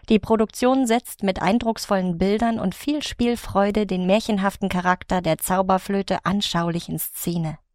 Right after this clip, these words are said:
Kartenreservierung unter null drei null vierunddreißig achtunddreißig dreiundvierzig dreiundvierzig,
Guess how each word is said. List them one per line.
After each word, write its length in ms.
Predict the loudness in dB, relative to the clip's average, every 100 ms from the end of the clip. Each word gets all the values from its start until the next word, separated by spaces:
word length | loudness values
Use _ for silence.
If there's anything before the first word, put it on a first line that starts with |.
| _ _ 0
Kartenreservierung 1160 | 6 6 6 4 6 6 4 2 2 2 0
unter 460 | 0 -2 -2 -2 0
null 220 | 2 2
drei 220 | 2 0
null 380 | 2 2 2 0 -6 _
vierunddreißig 960 | -2 2 2 2 2 2 0 -4 -4 0
achtunddreißig 920 | 2 2 0 0 2 2 0 -2 -4 -10 0
dreiundvierzig 960 | 4 4 4 0 -2 -2 -4 -6 -8
dreiundvierzig, 920 | -8 -4 -2 -2 -2 -2 -2 -6 -8